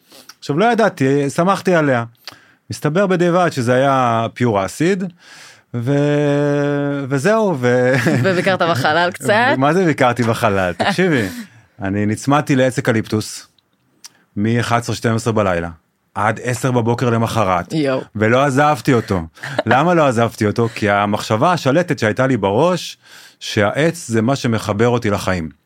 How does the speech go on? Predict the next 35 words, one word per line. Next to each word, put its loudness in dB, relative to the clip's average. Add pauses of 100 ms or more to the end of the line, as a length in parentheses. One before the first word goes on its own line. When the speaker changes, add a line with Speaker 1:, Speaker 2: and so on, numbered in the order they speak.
(180)
Speaker 1:
ואם 2
אני 2
עוזב 0
את -4
העץ, 2
אני 2
מת. -2
Speaker 2:
אוי 0
ואבוי. -4
Speaker 1:
זו 2
הייתה 0
המחשבה 0
שהשתלטה 0
עליו, 2
ולא 4
יכלתי 0
לעזוב 2
אותו. -2
הייתי 0
חייב 0
לח-, 0
עכשיו, 2
זה -2
לא 4
לגעת, 2
זה -4
לחבק 0
אותו. 0
Speaker 2:
כן. 0 (640)
Speaker 1:
אז -2
עברתי 0
שם 0
איזשהו 0
מסע, 0
אה, 0